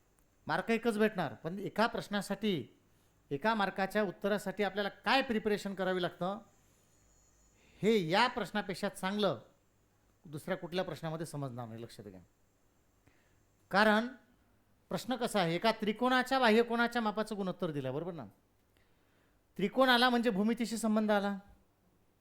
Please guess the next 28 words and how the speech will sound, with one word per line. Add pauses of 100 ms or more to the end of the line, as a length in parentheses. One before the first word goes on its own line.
(540)
अर्थातच
त्रिकोण
आला
म्हणजे
भूमितीशी
संबंध
आला.
हा
त्रिकोण
मी
या
ठिकाणी
काढला,
ठीक
आहेत
ना? (1500)
त्रिकोणाच्या
बाह्य
कोणाच्या
मापाचं
गुणोत्तर
चारास
पाचास
सहा
आहेत.
सर्वात
लहान, (340)
बघा